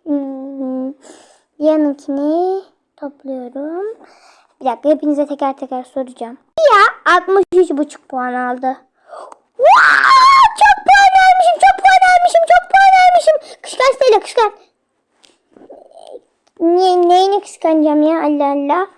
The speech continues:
Şimdi de Stella'nın puanlarını topluyoruz. Biz Stella'nınkini tatmadık yanlış.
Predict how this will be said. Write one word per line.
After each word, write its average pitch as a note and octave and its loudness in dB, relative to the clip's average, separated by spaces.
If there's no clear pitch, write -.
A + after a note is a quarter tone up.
Şimdi A#4 0
de B4 2
Stella'nın G4 2
puanlarını C#4 -2
topluyoruz. C#4+ -4
Biz D4+ 2
Stella'nınkini A4 0
tatmadık E4 -2
yanlış. D4 0